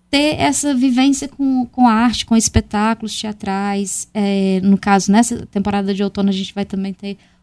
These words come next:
um espetáculo que é um show musical do Pablo Fernandes, né, com o cavaquinho. Enfim,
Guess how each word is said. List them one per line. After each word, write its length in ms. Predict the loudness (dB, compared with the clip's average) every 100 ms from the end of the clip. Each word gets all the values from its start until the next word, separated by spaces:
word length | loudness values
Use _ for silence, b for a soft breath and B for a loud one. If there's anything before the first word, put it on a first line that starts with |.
| -6
um 180 | -2 -2
espetáculo 600 | -2 -4 4 4 2 -6
que 140 | -4
é 40 | -2
um 100 | 0
show 260 | 2 4
musical 640 | 6 4 0 0 2 4 2
do 380 | 0 -2 -6 -6
Pablo 300 | -4 0 0
Fernandes, 760 | 2 4 4 4 4 4 2
né, 220 | -2 -4 -8
com 200 | -8 -8
o 40 |
cavaquinho. 680 | -8 -10 -12 -14 -12 -6 -6 b b b b b 2
Enfim, 520 | 2 2 0 0